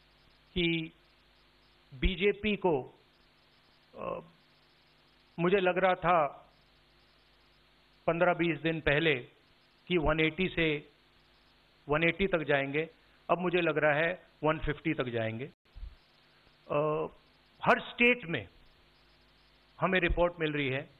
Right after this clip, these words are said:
कि हमारा चुनाव इम्प्रूव कर रहा है और अंडर करंट है। अ, जहां तक गठबंधन की बात है, यूपी गठबंधन की बात है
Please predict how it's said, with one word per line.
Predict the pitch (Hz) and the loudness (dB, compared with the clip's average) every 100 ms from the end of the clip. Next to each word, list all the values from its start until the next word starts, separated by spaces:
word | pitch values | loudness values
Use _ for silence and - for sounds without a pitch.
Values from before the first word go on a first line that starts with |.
| _ _ _ _ _ _ - | _ _ _ _ _ _ -2
कि | 170 | -2
हमारा | 147 156 175 | 2 2 2
चुनाव | - 156 143 170 180 - _ - | 0 0 2 2 -2 -16 _ -6
इम्प्रूव | 160 - 160 | 4 4 4
कर | - 127 | -2 -2
रहा | 120 123 | 0 -2
है | 170 | -2
और | 185 165 - | -2 -2 0
अंडर | 151 143 | 0 0
करंट | 139 123 110 107 | 0 -2 -4 -8
है। | 98 - - - - - _ _ _ _ _ _ - | -14 -14 -14 -14 -16 -20 _ _ _ _ _ _ -14
अ, | - - - - - | -10 -12 -14 -10 -4
जहां | 170 214 | 0 2
तक | 247 240 - - _ _ 139 | 2 0 -2 -20 _ _ -2
गठबंधन | 165 - 180 214 240 | 2 2 2 -2 -2
की | 226 | 0
बात | 185 180 185 | 2 2 0
है, | 202 | -2
यूपी | 175 170 202 | -2 -4 -2
गठबंधन | 180 165 156 165 | -2 -2 -4 -8
की | 156 160 | -10 -4
बात | 135 131 143 | -4 -4 -8
है | 202 | -14